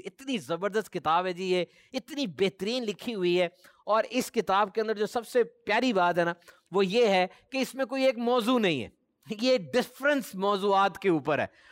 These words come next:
اور ہر موضوع جو بھی چنا گیا نا، مصنف نے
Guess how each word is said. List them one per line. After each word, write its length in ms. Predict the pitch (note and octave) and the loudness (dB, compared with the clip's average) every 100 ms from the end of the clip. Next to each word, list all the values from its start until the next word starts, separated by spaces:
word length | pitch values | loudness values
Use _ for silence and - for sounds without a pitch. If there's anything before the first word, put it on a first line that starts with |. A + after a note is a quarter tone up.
| - - | -16 0
اور 300 | B3+ C4 C4 - - - - C4+ | 4 4 2 -2 -16 -16 -4 0
ہر 120 | D#4+ | 2
موضوع 500 | C#4 B3 B3+ A3+ D4 | 2 2 2 2 -2
جو 200 | G3+ B3 | 0 0
بھی 140 | B3 | 2
چنا 420 | C#4 - C4+ D#4 D4+ | -2 -4 -2 0 2
گیا 200 | A3+ G#3 | 2 2
نا، 220 | G3 D#3+ D3+ _ _ _ | 2 0 -2 _ _ _
مصنف 640 | D#3+ - A#3+ B3+ C4+ - G#3+ | -8 -2 -2 0 -2 -4 -6
نے 300 | G#3+ A#3 | 0 0